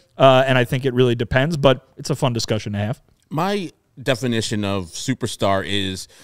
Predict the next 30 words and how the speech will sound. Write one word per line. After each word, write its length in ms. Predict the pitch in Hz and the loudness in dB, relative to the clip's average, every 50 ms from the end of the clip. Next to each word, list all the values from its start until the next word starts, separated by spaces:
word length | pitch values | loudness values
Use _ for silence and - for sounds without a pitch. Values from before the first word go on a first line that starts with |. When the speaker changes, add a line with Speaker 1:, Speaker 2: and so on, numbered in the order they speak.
| - - _ | -20 -16 _
Speaker 2:
I 60 | - | -6
don't 120 | 160 185 | -4 -2
know 100 | 180 151 | -2 -2
if 80 | 123 123 | -2 -2
you 80 | 117 | 0
guys 180 | 117 110 110 101 | 0 0 0 0
re-, 320 | 101 87 98 107 107 107 - _ | -4 -6 -4 -4 -4 -4 -6 _
recall 400 | - 107 - - - 117 110 104 | -10 -10 -8 -2 0 2 2 2
the 280 | 95 92 98 98 95 90 | 2 0 -4 -4 -4 -6
Geico 440 | 90 - 101 98 113 110 - 123 117 | -6 -4 -2 -2 -2 0 0 -2 -2
commercials 500 | - 127 117 113 113 110 - 120 110 95 | 0 -2 -2 0 -2 -2 -2 -6 -6 -2
back 260 | 101 107 104 113 - | 0 0 0 -2 -2
in 60 | 104 | -6
the 60 | 98 | -8
day 360 | 95 87 107 104 101 101 98 - - - - _ _ | -2 0 0 2 2 0 -2 -4 -10 -20 -20 _ _
where 440 | - 110 107 104 104 104 101 95 - _ _ _ _ _ _ | -4 -2 0 2 2 0 0 -2 -6 _ _ _ _ _ _
the 440 | 101 110 110 104 104 98 95 90 82 | -6 -4 -2 -2 -2 -2 -4 -6 -4
caveman 600 | - - 160 165 151 123 117 107 101 101 101 98 | -2 0 2 2 2 0 0 0 0 0 0 -2
was 180 | 101 98 92 - | -4 -4 -6 -8
saying 460 | - - 123 113 107 104 104 107 101 | -6 -2 0 0 0 0 -2 -4 -6
to 560 | - - - 117 104 95 95 98 90 92 - _ _ _ _ _ _ _ _ _ _ _ _ _ _ _ | -8 -6 -4 -4 -2 -2 -4 -6 -8 -10 -16 _ _ _ _ _ _ _ _ _ _ _ _ _ _ _
All-Pro 540 | - 101 101 98 - - 123 107 110 107 95 | -6 -6 -6 -4 -2 0 0 2 2 0 -2
linebacker 840 | 98 101 98 110 113 113 104 107 104 107 - 113 104 104 101 101 - - | -4 -6 -4 -4 -2 -2 0 -2 -2 -2 -2 -4 -6 -6 -6 -10 -6 -2
Brian 260 | 120 117 104 104 107 | 0 2 2 2 0
Orakpo, 600 | 107 107 113 139 151 - - 120 113 120 120 - - - _ _ | 0 2 2 2 2 2 0 2 2 2 2 -2 -10 -20 _ _
"Hi, 520 | - - 175 196 226 226 190 147 107 92 90 - _ _ _ | -2 2 4 6 6 8 6 6 4 0 -4 -10 _ _ _
All-Pro 560 | 151 147 147 147 143 - - 175 160 151 151 | 6 6 8 6 4 4 4 6 6 6 6
linebacker 680 | 139 135 131 139 139 139 135 127 131 131 - 143 135 117 | 6 4 4 4 4 4 4 4 4 4 4 2 -2 2
Brian 340 | 104 131 127 127 131 127 123 | 4 4 4 6 4 4 2
Orakpo." 640 | 123 123 123 117 131 131 - 151 147 156 170 160 | 4 4 4 4 2 2 4 4 6 6 4 2